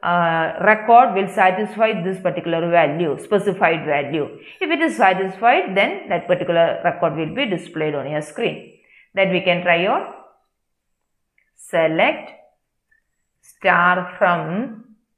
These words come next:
uh, student.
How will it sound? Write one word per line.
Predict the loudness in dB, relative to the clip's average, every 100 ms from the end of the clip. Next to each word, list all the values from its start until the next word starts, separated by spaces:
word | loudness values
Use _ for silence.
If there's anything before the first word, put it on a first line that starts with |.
| _ _ _ _ _ _ -6
uh, | -2 0 0 -2 -4
student. | -8 -4 2 4 4 2 -4 -10 -16